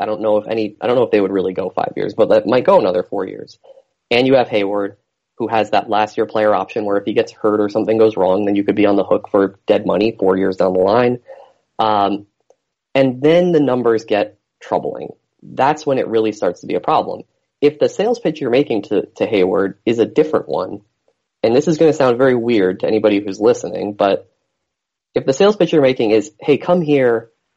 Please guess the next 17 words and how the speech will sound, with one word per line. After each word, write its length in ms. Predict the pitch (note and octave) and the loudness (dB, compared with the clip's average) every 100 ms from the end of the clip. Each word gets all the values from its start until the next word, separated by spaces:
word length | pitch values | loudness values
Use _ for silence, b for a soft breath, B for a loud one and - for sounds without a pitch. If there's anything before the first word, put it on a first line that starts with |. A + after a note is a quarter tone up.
| - | -8
because 720 | A#2 C3 A#2 A2+ G#2+ - - _ _ _ - | -4 2 4 4 2 -6 -20 _ _ _ 0
we 180 | C#3+ | 0
give 200 | E3+ F#3 | 2 0
you 140 | D3+ D3+ | 2 2
the 140 | B2+ | 2
best 400 | B2 A#2 B2 - | 0 0 -2 -4
chance 300 | - A#2+ A2+ | -4 -2 -2
to 100 | - | -2
win 160 | G#2+ G#2 | 0 0
a 60 | |
title 420 | F#2+ A2 G2+ F#2 F#2 | -2 0 2 2 0
because 340 | G#2+ A2 G#2 | -2 -2 -2
we 320 | A#2 A#2+ C#3 | -2 0 2
are 100 | C#3+ | 4
in 60 | C3 | 2
a 60 | |
position 680 | A#2 A#2 A2 A2 A2 G#2 G#2 | 0 0 0 0 -2 -4 -8